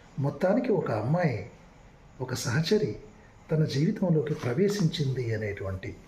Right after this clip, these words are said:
భావన మనకి ఈ రెండవ లైన్లో చదివినప్పుడు కనబడుతుంది,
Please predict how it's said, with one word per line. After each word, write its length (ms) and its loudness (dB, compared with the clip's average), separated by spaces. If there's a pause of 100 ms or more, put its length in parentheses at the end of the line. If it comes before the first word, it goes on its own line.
(760)
భావన 480 0 (1400)
మనకి 340 -2
ఈ 40 0
రెండవ 300 0
లైన్లో 340 -4
చదివినప్పుడు 720 -8 (1080)
కనబడుతుంది, 640 -8